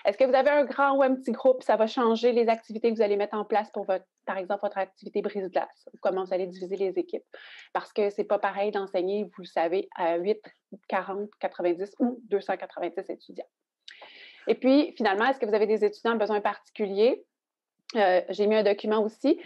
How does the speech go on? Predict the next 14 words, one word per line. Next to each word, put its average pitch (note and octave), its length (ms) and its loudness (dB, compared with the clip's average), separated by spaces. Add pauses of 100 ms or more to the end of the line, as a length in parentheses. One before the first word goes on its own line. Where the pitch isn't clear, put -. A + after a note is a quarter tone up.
(320)
euh, F#3+ 220 6
comme G3 160 0
Marianne G#3+ 360 0
le G#3+ 100 2
soulignait, G#3+ 520 0
non, A3+ 120 0
chaque, A3+ 340 -4
chaque G#3+ 200 -2
institution A3+ 640 -4
a A3 240 2
des G#3 200 0
façons G3 340 -6
de G#3+ 100 -6
fonctionner, G3 580 -4